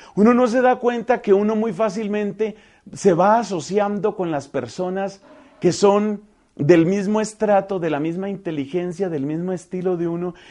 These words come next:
y por tanto uno no se da cuenta cómo uno va haciendo a un ladito a los que no son como yo, a los que no piensan como yo, a los que no tienen la inteligencia mía, a los que no saben expresarse o lo, con los que no saben hacer negocios como los que yo hago.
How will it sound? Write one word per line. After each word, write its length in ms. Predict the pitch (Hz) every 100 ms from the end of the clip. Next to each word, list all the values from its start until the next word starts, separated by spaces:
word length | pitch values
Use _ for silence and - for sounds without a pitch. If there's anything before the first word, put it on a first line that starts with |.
| -
y 80 | 180
por 200 | 190 185
tanto 380 | 226 220 208
uno 140 | 254 254
no 100 | 254
se 140 | 233
da 180 | 247 240
cuenta 460 | 247 233 220 233 -
cómo 200 | 208 220
uno 200 | 220 208
va 80 |
haciendo 420 | 208 208 214 208 208
a 20 |
un 100 | 214
ladito 400 | 208 202 185 208
a 40 |
los 160 | 185 156
que 140 | -
no 140 | 143 165
son 240 | 170 180
como 280 | 180 180 131
yo, 440 | 117 208 175 - _ _ _ -
a 80 | 131
los 160 | 135
que 100 | -
no 200 | 143 160
piensan 340 | 196 185 185 185
como 320 | 143 123 117
yo, 360 | 135 214 - - _ _
a 80 | -
los 160 | 135 -
que 140 | 147
no 160 | 156 156
tienen 260 | 196 196
la 80 | 156
inteligencia 680 | 139 143 120 123 151 160 185
mía, 320 | 226 143 - _ _ _ -
a 140 | 139
los 180 | 139 -
que 140 | 147
no 100 | 156
saben 460 | 160 190 190 190 180 - _
expresarse 960 | 143 - - 156 139 127 175 165 156 160
o 120 | - 139
lo, 140 | 131
con 200 | 147 131
los 180 | 131 127
que 100 | 127
no 100 | 139
saben 260 | 160 170 151
hacer 240 | 117 135
negocios 520 | 156 143 151 143 147
como 200 | - 113
los 180 | 104 -
que 100 | 104
yo 180 | 113 156
hago. 360 | 160 107 87